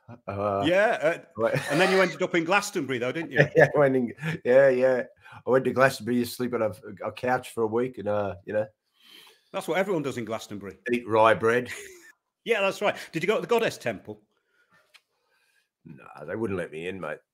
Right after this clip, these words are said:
Speaker 1: They,
Speaker 2: No,
Speaker 1: uh,
Speaker 2: no, I went down. When I, when I heard about it, you know, I was thrilled. I thought, "Goddess Temple, Isis, Ishtar, you know, Hecate, succubus, if you're lucky," you know what I mean? But
Speaker 1: <laughs>
Speaker 2: I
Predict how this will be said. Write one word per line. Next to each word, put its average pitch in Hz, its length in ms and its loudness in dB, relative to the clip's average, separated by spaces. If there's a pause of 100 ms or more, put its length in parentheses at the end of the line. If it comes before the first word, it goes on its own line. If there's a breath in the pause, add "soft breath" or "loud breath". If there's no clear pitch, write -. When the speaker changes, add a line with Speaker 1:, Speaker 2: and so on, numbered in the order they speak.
(240)
Speaker 1:
They, 82 120 -4
Speaker 2:
No, 156 120 0
Speaker 1:
uh, 160 200 0
Speaker 2:
no, 151 120 -2
I 165 60 2
went 160 200 0
down. 147 260 0 (100)
When 196 160 -6
I, 220 60 -6
when 214 180 0
I 185 60 0
heard 240 180 4
about 165 320 -2
it, 117 80 -10
you 113 100 -12
know, 80 220 -18
I 135 80 -16
was 170 160 -14
thrilled. 226 340 -2
I 180 40 -4
thought, - 260 -16
"Goddess 202 320 -8
Temple, 110 540 -8 (420)
Isis, 139 640 -6
Ishtar, 98 640 -8
you 143 140 -8
know, 104 240 -16 (240)
Hecate, 160 720 -2 (320)
succubus, - 720 -8 (180)
if 120 160 -10
you're 117 80 -6
lucky," 120 240 -12
you 117 100 -6
know 151 60 -8
what 165 120 -6
I 170 40 -4
mean? 139 80 -6 (520)
But 160 400 6
Speaker 1:
<laughs> - 40 -2
Speaker 2:
I 160 80 8